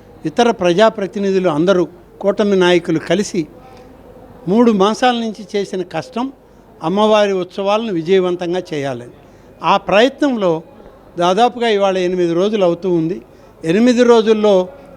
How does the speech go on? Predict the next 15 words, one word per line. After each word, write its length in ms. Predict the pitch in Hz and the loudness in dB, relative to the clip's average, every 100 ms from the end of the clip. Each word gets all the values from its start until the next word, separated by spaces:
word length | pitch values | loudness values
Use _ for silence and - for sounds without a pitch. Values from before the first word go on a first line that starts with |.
| - | -4
ఎనిమిది 420 | 160 208 233 220 | 0 2 4 4
లక్షల 420 | 214 202 - 185 | 4 2 0 2
మంది 420 | 165 165 226 220 - - - - - - - - | 4 4 2 0 -4 -20 -20 -20 -20 -20 -16 -4
భక్తులు 520 | 151 170 233 220 180 - | -4 -2 0 2 0 -4
అమ్మవారిని 480 | 165 185 190 190 185 | -4 0 2 2 0
దర్శించుకోవడం 720 | 151 147 185 170 180 165 160 147 | -4 -4 -4 -6 -6 -6 -4 -6
జరిగింది. 300 | 139 139 117 - - - - | -6 -10 -12 -20 -20 -14 -2
ఈ 120 | 185 | 2
ఒక్కరోజే 760 | 220 196 - 247 247 247 285 311 _ - - - | 4 2 0 2 2 2 -2 -6 _ -20 -20 -4
లక్షా 320 | 175 202 240 | -4 -2 0
ముప్పై 400 | 226 214 214 202 | 0 -2 -2 0
వేల 240 | 190 190 180 | 2 2 2
మంది 440 | 175 208 226 175 - - | 0 0 0 -2 -4 -6
ఇప్పటికీ 380 | 185 285 269 262 | -2 -2 -2 -2
దర్శించుకున్నారు. 720 | 208 - 185 170 170 147 | -2 -4 -10 -10 -10 -10